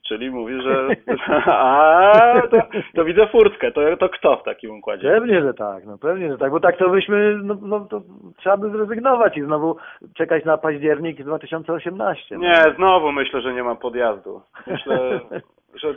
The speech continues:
Speaker 1: play-offy pokażą wszystko, chyba że znowu się wydarzy tak jak dwa lata temu, no, historia z kontuzją
Speaker 2: No.
Speaker 1: Stefa Kare-, Karego i będą jakieś różne kwiatki, ale teraz Kevin
Speaker 2: Chociaż ja
Speaker 1: Durant.
Speaker 2: z przyjemnością będę oglądał to, jak inni będą próbowali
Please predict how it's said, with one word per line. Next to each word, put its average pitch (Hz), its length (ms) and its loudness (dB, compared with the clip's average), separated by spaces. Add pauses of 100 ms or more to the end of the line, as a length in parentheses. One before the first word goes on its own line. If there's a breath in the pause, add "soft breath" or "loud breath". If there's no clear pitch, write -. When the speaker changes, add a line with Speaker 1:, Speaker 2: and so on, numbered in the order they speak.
(120)
Speaker 1:
play-offy 165 480 4
pokażą 139 500 0
wszystko, 135 440 -6
chyba 180 260 2
że 170 160 -2
znowu 170 260 -2
się 135 120 -4
wydarzy 113 360 -4
tak 110 120 -14
jak 117 120 -6 (180)
dwa 117 180 -4
lata 113 220 -4
temu, 113 360 -2
no, 98 320 -14
historia 104 440 -8
z - 60 -20
kontuzją 107 380 -12
Speaker 2:
No. 107 60 -14
Speaker 1:
Stefa 104 300 -8
Kare-, 104 380 -8
Karego 104 520 -6
i 110 440 -14
będą 107 180 -18
jakieś 107 460 -20
różne 110 280 -20
kwiatki, - 360 -6
ale 131 160 -2
teraz 127 280 -4
Kevin - 220 -4
Speaker 2:
Chociaż 226 140 2
ja 147 60 4
Speaker 1:
Durant. - 160 4
Speaker 2:
z - 0 -
przyjemnością 214 420 -2
będę 208 220 2
oglądał 196 340 2
to, 190 120 -2
jak 185 280 -2
inni 208 280 -6
będą 185 320 -2
próbowali 180 600 -2